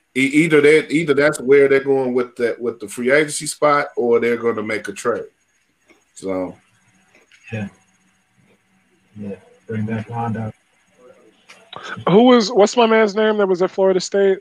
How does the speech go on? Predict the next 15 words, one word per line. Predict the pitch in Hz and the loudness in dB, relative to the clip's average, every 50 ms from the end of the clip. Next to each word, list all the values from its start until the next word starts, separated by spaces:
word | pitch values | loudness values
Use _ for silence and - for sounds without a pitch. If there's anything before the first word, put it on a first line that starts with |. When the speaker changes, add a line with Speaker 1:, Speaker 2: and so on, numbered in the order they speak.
| _ _ - | _ _ -4
Speaker 3:
Uh, | 165 151 151 147 143 | -2 -2 0 0 -2
Jonathan | 135 - 151 165 175 175 175 170 _ - 175 170 170 170 165 165 165 165 160 160 160 156 160 160 - | -4 -4 -4 -4 -2 -2 -4 -6 _ -4 -4 -4 -2 -2 -2 -4 -4 -6 -6 -8 -10 -12 -12 -10 -4
Isaac? | 151 165 202 214 208 247 233 220 - - - - _ _ _ _ _ - - _ _ _ - | 0 0 0 0 0 -4 -6 -8 -10 -14 -20 -20 _ _ _ _ _ -20 -20 _ _ _ -6
Speaker 1:
Isaac, | 107 117 120 120 120 131 120 123 | -2 0 2 2 2 0 -4 -4
yeah. | 123 120 113 110 101 - _ _ _ _ _ _ _ _ _ _ _ _ 622 605 _ _ _ _ _ _ _ 466 466 - - _ _ _ _ _ _ _ _ _ _ _ - | -4 -4 -4 -6 -8 -12 _ _ _ _ _ _ _ _ _ _ _ _ _ _ _ _ _ _ _ _ _ -20 -20 -20 -20 _ _ _ _ _ _ _ _ _ _ _ -2
Yeah, | 120 120 | 0 2
he | 117 123 135 | 2 2 2
was, | 147 151 117 | 2 2 2
he | 120 139 | 0 0
went | 165 165 160 - | 0 0 2 2
to | 147 139 135 | 4 4 4
F | 131 | 2
S | 131 123 120 - | 0 -4 -4 -6
U, | 120 120 | -8 -8
yeah. | 120 120 127 127 120 110 | -6 -6 -6 -6 -8 -10